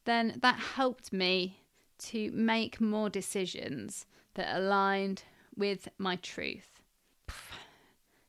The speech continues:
It is kind of mind-blowing, yeah? It's life-changing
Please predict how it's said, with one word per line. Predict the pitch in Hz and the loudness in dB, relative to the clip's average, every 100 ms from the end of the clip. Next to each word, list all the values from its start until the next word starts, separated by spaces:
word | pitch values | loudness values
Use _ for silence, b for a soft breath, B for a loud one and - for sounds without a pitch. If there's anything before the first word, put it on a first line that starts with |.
| - | -4
It | 277 | -4
is | - | 0
kind | 233 196 | 2 4
of | |
mind-blowing, | 196 208 196 190 180 180 | 6 6 6 4 6 10
yeah? | 185 208 226 | 12 12 10
It's | - - - | 6 4 6
life-changing | 214 214 202 - - 196 196 185 - 123 190 | 8 10 10 6 2 4 4 2 0 -2 -4